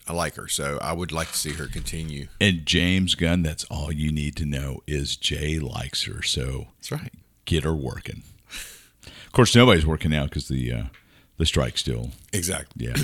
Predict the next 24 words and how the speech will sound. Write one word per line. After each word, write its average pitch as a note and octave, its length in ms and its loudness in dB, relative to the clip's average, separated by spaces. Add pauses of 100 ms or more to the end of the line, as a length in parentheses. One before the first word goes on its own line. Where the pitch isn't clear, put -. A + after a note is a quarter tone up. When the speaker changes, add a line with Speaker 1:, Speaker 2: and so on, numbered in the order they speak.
(100)
Speaker 1:
<clears throat> - 160 -18
Yeah, F#2 200 -4
the, G2+ 180 -4
even D#3 280 2
the C#3 100 2
interview, B2 340 2
it F#2+ 80 0
said, F2+ 220 0
was E2+ 200 -6
recorded F2+ 500 -4 (120)
before F#2 640 -2
the D2+ 320 -6
actor - 300 -2
strike. - 420 -6
Speaker 2:
Of C2+ 140 -4
course C2+ 260 0
it - 80 -4
was, A#1+ 280 -2
'cause E2+ 200 4
they D#2 160 2
can D2 160 -4
do C#2+ 140 0
no C#2 140 0
press. - 520 -4